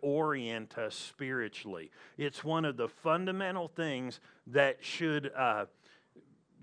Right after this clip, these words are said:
get us to know who we are, where we're at, give us answers when we don't have answers.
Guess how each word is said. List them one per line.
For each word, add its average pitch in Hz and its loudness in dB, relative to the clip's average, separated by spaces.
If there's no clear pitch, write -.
get 160 4
us 156 4
to - -6
know 135 4
who 151 4
we 151 2
are, 143 6
where 147 6
we're 143 4
at, 139 4
give 165 6
us 160 0
answers 147 0
when 139 0
we 123 -2
don't 131 0
have 143 2
answers. 143 -2